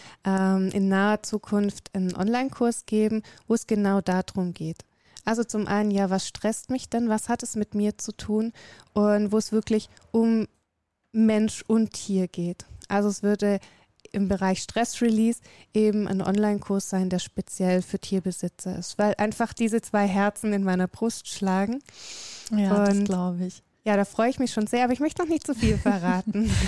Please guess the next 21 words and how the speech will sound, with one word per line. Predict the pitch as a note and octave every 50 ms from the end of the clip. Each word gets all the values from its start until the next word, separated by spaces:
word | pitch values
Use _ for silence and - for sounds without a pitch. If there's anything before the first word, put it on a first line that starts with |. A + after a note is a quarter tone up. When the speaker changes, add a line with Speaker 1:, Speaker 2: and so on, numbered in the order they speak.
| - F3 F#3+
Speaker 2:
<laughs> | - - G3 - _
Wir | - B3+ -
kommen | - - C#4+ C#4 C#4
gleich | C#4+ - C4
noch | A#3+ C4 B3 B3
drauf | - A3+ A3 A#3+ A#3 -
zu | - -
sprechen, | A#3 - - - A3+ A#3+ - C#4 B3+ - -
wo | - G#3+ G3+ A#3 A#3
man | A#3+ A#3+ A3+
dich | G3+ G#3 - -
denn | - E3+ F3+
findet. | F3 - - A3+ G#3 A3 A#3 C#4+ D#4+
Speaker 1:
Ja. | F3+ F3+ - -
Speaker 2:
Aber | - B3 A3+ A#3+ A#3+
vorher | - - C4+ C4 C4 C4
würde | A#3+ A#3+ A#3+ B3
ich | - -
einmal | - A3+ A#3 B3 A#3+
gerne | A#3 A#3 A#3+ A#3 A#3+ A#3
wissen, | A3 B3 A#3+ - C4+ C4